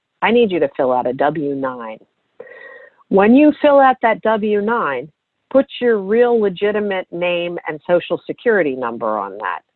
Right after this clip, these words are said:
because that is who they're hiring. They're not hiring the D B A because the D B A, the doing business as name, is only known within your county. It's really to help you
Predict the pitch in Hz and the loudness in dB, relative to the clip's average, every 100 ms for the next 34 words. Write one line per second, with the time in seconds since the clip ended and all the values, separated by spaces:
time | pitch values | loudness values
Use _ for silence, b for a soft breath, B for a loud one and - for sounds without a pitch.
0 | - 170 208 170 156 196 214 220 185 - | -6 -2 0 0 0 2 2 0 -4 -4
1 | 175 156 143 - 180 160 127 110 101 _ | -2 -2 -4 -4 -4 -2 -4 -8 -12 _
2 | b b b b _ 196 208 226 - - | b b b b _ -2 0 -2 -4 -2
3 | 226 226 196 175 160 156 151 175 156 160 | 0 0 -2 -2 -2 -4 -4 -6 -4 -2
4 | 175 143 147 165 - 165 _ 165 151 202 | 0 0 -2 -8 -8 -8 _ -10 -4 -2
5 | 208 196 208 233 170 185 _ _ 160 190 | 0 0 2 2 0 -4 _ _ -2 0
6 | 180 170 185 202 202 - 147 139 135 147 | 0 -2 -2 -2 -8 -2 -2 -2 -2 -2
7 | 135 139 - B B B 220 190 214 240 | -2 -4 -8 B B B 0 2 2 4
8 | 233 202 196 196 190 180 - 180 165 - | 2 2 0 -2 -2 -4 -4 -6 -6 -8
9 | - 180 170 123 98 b b b - - | -6 -4 -4 -6 -12 b b b -8 -4
10 | 190 240 240 202 190 170 180 175 | 2 4 4 2 -4 -2 -4 -2